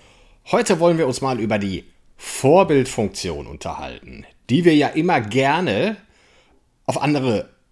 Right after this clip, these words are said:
eine andere abgeben, ne? An Fußballspieler, ja, vornehmlich an Fußballspieler. Ich hab, sehe das jetzt ja gerade so in der Diskussion, wo die, äh, wo der Boateng jetzt zurück zum F C Bayern gehen soll und da ein Aufschrei der Empörung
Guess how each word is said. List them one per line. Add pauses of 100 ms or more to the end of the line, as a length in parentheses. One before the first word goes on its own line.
(120)
eine
andere
abgeben,
ne?
An
Fußballspieler, (380)
ja,
vornehmlich
an
Fußballspieler.
Ich
hab,
sehe
das
jetzt
ja
gerade
so
in
der
Diskussion, (680)
wo
die,
äh,
wo
der
Boateng
jetzt
zurück
zum
F
C
Bayern
gehen
soll
und
da
ein
Aufschrei
der
Empörung